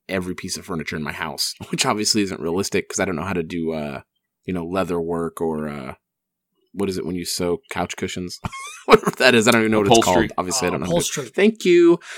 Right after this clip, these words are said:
Speaker 1: Uh, <laughs> yeah, upholstery. I don't know how to do any of that, but, you know,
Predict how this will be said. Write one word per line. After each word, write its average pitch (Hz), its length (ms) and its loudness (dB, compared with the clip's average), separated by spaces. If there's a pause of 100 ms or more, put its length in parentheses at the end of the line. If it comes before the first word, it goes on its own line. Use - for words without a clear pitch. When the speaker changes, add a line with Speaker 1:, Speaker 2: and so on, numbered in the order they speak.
(160)
Speaker 1:
Uh, 110 600 8
<laughs> - 40 -4
yeah, - 160 4 (320)
upholstery. - 640 2
I 92 60 0
don't 95 80 -2
know 90 80 -2
how 101 40 -2
to 85 60 -2
do 82 140 -2
any 90 100 -4
of 87 60 -2
that, 80 180 -4 (380)
but, 92 180 -2
you 120 100 0
know, 87 160 -2